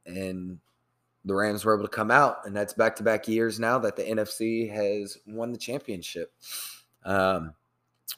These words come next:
won the Super Bowl. It, it's, um, came out that, um,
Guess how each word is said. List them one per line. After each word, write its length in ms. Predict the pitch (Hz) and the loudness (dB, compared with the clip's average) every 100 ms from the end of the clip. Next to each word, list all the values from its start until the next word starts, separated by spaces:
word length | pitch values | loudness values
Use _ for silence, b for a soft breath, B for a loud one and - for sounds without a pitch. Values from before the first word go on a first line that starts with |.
| - | 0
won 240 | 107 107 | 4 6
the 60 | 113 | 4
Super 320 | - 127 113 | 2 0 0
Bowl. 260 | 87 82 b b b - | -6 -8 b b b -2
It, 300 | 95 98 - | 2 2 2
it's, 560 | 101 104 95 - - - 101 | 0 2 0 -10 -14 -10 -4
um, 580 | 101 95 90 82 - - _ _ _ _ _ _ _ _ _ _ _ _ _ _ _ _ _ _ _ _ _ - | -2 -2 -4 -8 -14 -20 _ _ _ _ _ _ _ _ _ _ _ _ _ _ _ _ _ _ _ _ _ -10
came 340 | 117 117 120 | 0 0 2
out 440 | 117 113 113 113 - _ 90 | 4 6 4 2 -4 _ -4
that, 520 | 95 95 95 92 - - | 0 2 2 0 -4 -6
um, 600 | 95 87 87 85 87 | -6 -4 -6 -10 -12